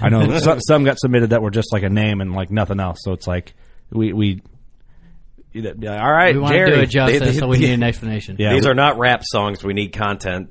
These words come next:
Speaker 1: Yeah.
Speaker 3: If we're gonna give shout outs.
Speaker 1: Yeah, we wanna do it. We wanna do it justice. You can't just be like, "Cool, Jerry. Thanks, man."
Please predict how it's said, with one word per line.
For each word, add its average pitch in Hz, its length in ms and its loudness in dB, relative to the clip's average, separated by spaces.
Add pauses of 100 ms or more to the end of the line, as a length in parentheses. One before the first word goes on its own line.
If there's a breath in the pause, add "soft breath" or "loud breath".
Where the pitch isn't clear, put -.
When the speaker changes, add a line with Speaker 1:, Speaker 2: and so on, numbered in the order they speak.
Speaker 1:
Yeah. 117 220 2
Speaker 3:
If 107 40 0
we're 139 140 2
gonna 160 160 0
give 127 120 0
shout 107 260 2
outs. 87 300 4
Speaker 1:
Yeah, 98 120 2
we 110 160 4
wanna 147 260 4
do 139 220 6
it. 110 180 2
We 120 80 0
wanna 120 200 0
do 110 180 0
it 98 60 -6
justice. 98 440 -4
You 95 160 -4
can't 101 140 -4
just 95 120 -10
be 107 60 -4
like, - 240 -8
"Cool, 151 180 0
Jerry. 131 300 0
Thanks, 135 320 -4
man." 135 240 -2